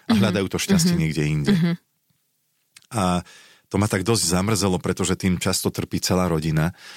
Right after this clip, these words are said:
Speaker 1: A ja som premýšľal nad tým, že čo chcem robiť s ďalším projektom mojim, s mojou kariérou. A vždy som sa snažil niečo, nejakú stopu tu zanechať.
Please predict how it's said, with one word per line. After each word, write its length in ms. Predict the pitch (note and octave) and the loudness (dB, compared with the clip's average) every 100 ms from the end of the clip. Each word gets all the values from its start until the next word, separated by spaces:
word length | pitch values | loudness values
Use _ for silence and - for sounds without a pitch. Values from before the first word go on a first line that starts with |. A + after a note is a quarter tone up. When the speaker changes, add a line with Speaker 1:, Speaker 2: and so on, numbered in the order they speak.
| - - | -20 -12
Speaker 1:
A 160 | - F2+ | -2 0
ja 80 | |
som 160 | F2 F#2 | 2 0
premýšľal 480 | F2 F#2 G#2+ - F#2 | 0 0 0 0 0
nad 100 | F2+ | 0
tým, 140 | G#2 | 0
že 100 | F2+ | -2
čo 140 | F2 G#2 | -2 -4
chcem 180 | - | 0
robiť 460 | G#2+ F#2 F2 F2 - - - - | 0 0 0 -4 -6 -10 -20 -12
s 140 | - D#2+ | -10 -4
ďalším 400 | F#2+ F#2+ - F#2+ | 0 0 0 0
projektom 480 | - G#2+ A2 - D#2 | 0 0 -2 -4 -2
mojim, 280 | D#2 D#2 D#2 | 0 2 0
s 120 | - | -2
mojou 240 | F2+ F2 E2+ | 0 0 0
kariérou. 640 | - F#2+ F2+ D#2+ D#2+ F2 - - - - | -2 -2 0 0 0 -2 -6 -20 -20 -16
A 200 | - F2 | -2 0
vždy 160 | D#2+ E2+ | 0 0
som 140 | - A2 | 0 0
sa 80 | |
snažil 400 | F#2+ - F2+ F#2 | 0 0 0 2
niečo, 320 | F2 F2 - F2 | 2 2 2 0
nejakú 180 | E2+ | 0
stopu 340 | - - G2+ F#2 | -2 -2 -2 -4
tu 120 | - | -4
zanechať. 640 | E2+ F2 E2+ - D2 - | 0 2 0 -2 -8 -10